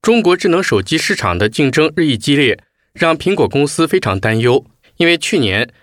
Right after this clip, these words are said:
iPhone 在华销售额总计为二百零八亿美元，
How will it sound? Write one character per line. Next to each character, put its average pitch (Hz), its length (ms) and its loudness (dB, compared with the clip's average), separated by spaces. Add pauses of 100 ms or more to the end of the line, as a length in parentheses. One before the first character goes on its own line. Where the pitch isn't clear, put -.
(220)
iPhone 180 340 0
在 143 220 0
华 117 200 0
销 170 220 -4
售 165 140 -4
额 113 200 0
总 104 280 -4
计 143 140 0
为 120 200 2
二 165 160 0
百 92 140 -2
零 107 120 -4
八 156 200 -2
亿 143 100 -4
美 87 140 -2
元， 80 280 -2